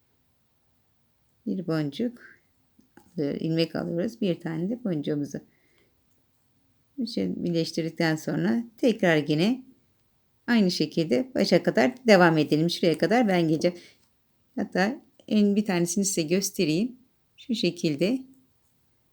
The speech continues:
yapılır. Şimdi ikincisini de aynı şekilde devam edelim. Geliyorum ben şimdi.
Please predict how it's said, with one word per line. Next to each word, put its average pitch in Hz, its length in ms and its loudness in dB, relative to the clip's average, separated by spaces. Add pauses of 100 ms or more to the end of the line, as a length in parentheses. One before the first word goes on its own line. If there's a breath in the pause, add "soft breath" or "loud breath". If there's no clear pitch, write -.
(460)
yapılır. 156 500 -2
Şimdi 277 220 2
ikincisini 185 600 2
de - 120 -4
aynı 202 260 6
şekilde 151 460 -2
devam 208 380 2
edelim. 175 480 2 (1000)
Geliyorum 143 440 4
ben 160 160 -12
şimdi. - 280 -12